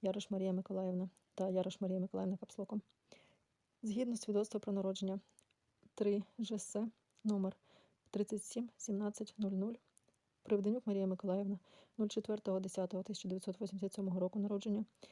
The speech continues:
місце народження, село Трипіння Мелітопольського району Запорізької області, Республіки У Р С Р, про що в кінці, в книзі реєстрації актів про народження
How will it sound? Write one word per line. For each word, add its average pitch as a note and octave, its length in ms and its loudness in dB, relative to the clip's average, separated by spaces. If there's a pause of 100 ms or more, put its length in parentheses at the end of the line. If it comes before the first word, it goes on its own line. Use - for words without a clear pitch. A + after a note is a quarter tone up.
(180)
місце G3+ 240 0
народження, F#3 480 0
село F3+ 220 -2
Трипіння F#3 420 0
Мелітопольського F3+ 520 -2
району F3+ 280 2
Запорізької F#3+ 420 -4
області, F3 340 -4 (300)
Республіки F#3 500 0
У G3 180 2
Р F#3 80 2
С - 180 -6
Р, B3+ 100 -2 (960)
про G#3 160 2
що - 200 2
в G#3 60 2
кінці, G#3 380 -2
в A3 60 -6
книзі G3 580 4
реєстрації F#3 640 0
актів F3+ 380 -2
про F#3+ 160 2
народження G#3+ 520 2